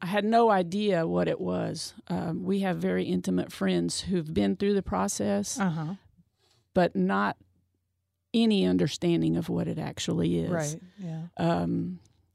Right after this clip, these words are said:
Speaker 1: we were very blessed to be introduced to the Project Stephen,
Speaker 2: Mm-hmm.
Speaker 1: which goes on here in our diocese. And, uh, once once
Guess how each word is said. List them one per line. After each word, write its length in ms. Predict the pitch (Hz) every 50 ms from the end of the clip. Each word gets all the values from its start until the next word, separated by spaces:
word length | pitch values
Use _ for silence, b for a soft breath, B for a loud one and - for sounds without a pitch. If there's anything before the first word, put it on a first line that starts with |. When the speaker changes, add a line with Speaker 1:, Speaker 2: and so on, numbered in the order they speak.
| - - _ _ _ _ _ _ _ _ _ _ -
Speaker 1:
we 560 | 196 180 185 180 180 185 185 185 185 185 180 165
were 220 | 165 170 170 175
very 300 | 160 170 190 208 220 247
blessed 520 | 220 202 202 196 180 175 185 180 - - -
to 80 | 190
be 160 | 175 185 180
introduced 600 | 185 190 175 - 180 170 185 190 185 175 - -
to 160 | - - 185 170
the 340 | 175 170 170 170 170 170 165 -
Project 420 | - 190 196 185 180 185 - - -
Stephen, 580 | - - 180 175 175 170 202 214 226 240 240 - - _ _ _ _
Speaker 2:
Mm-hmm. 280 | 208 190 165 175 175 202 214 - _ _ _ -
Speaker 1:
which 300 | 185 185 180 - - -
goes 260 | 190 190 185 165 180
on 200 | 180 175 180 180
here 260 | 175 208 208 202 196
in 120 | 190 185
our 140 | 180 170 170
diocese. 800 | 156 175 170 170 175 180 185 - - 175 170 165 160 165 175 190 - -
And, 300 | 185 175 170 175 170 175
uh, 180 | 175 170 170
once 480 | 160 175 180 190 202 - - - - - b b b b b b b b b b b b b b b b _ _ _ _ -
once 460 | 208 240 233 - - - - - -